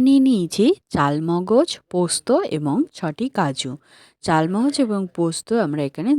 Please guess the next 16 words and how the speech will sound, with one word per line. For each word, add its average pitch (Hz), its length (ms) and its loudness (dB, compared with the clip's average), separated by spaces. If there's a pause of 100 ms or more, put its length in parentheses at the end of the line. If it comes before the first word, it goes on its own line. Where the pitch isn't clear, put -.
দুই 170 140 0
চামচ 165 400 -2
করে 180 260 -4
নিয়ে 190 280 -6
নিয়েছি। 214 340 -4 (560)
এবার 190 380 0
এইগুলো 170 420 0 (160)
মিক্সিং 190 460 0 (100)
জারে 160 280 0 (140)
পেস্ট 233 320 -2
করে 143 260 -4
নেব। 135 220 -6 (240)
জ-, 180 260 -2
প্রথমে 233 420 -4
জল 160 340 -2
ছাড়াই 131 460 -4